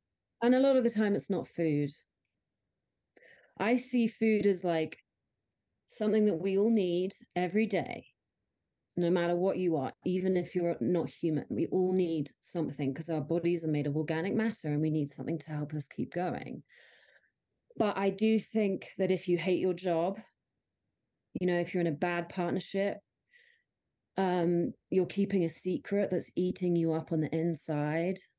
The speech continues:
or you're out of integrity in any way of your life, I think it really is, like, being out of integrity. It,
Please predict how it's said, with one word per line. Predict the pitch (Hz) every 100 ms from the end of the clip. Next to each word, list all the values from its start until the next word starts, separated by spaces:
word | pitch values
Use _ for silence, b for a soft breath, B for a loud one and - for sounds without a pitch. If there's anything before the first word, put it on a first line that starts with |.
| _ _ -
or | 180
you're | 170 165 - -
out | 190 233
of | 240
integrity | 226 170 185 220 214 190 165
in | 151
any | 180 190 202
way | 185 175 170
of | 160
your | 151
life, | 160 185 - 147 - _ _ B B B B -
I | 208
think | 262 294
it | 403
really | 247 233 220
is, | 202 -
like, | 160 135 _ _ -
being | 214 214
out | 208 196
of | 190
integrity. | 175 165 - 175 151 160 - 147 - - _ _ _ _ _ _ -
It, | -